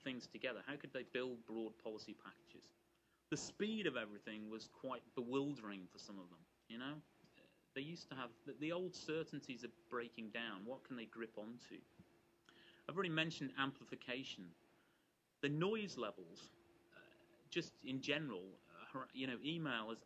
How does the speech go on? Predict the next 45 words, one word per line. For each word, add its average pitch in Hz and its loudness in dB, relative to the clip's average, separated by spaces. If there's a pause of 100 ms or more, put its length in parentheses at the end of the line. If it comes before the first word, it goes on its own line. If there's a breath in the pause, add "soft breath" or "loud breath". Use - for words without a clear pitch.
(120)
added 123 0
to - -10
that, 87 -10 (360)
you 113 -6
know, 139 -2
so 143 -4
they're 131 2 (120)
hit 156 -2 (140)
all 135 4
over 135 4
the 117 -2
place 92 -8
with 92 -10
this 85 -8
stuff. - -8 (800 loud breath)
But 127 0
their 139 6 (120)
fear 170 4
was 131 2
that 120 0
it 117 -2
was 117 -6
amplifying 123 -2 (100)
people 117 -2 (180)
that 107 0 (240)
are 117 2
already 123 0 (200)
pretty 131 0
advantaged, 107 -6 (640)
you 101 -18
know, 113 -8 (220)
and 110 -4
they 123 4
were 131 2
the 120 0
ones 110 -2
who 107 -2
were 104 -4
making 104 -6
use 101 -8
of - -16
the - -20
technology. 104 -6
And 107 -6
unless 127 -4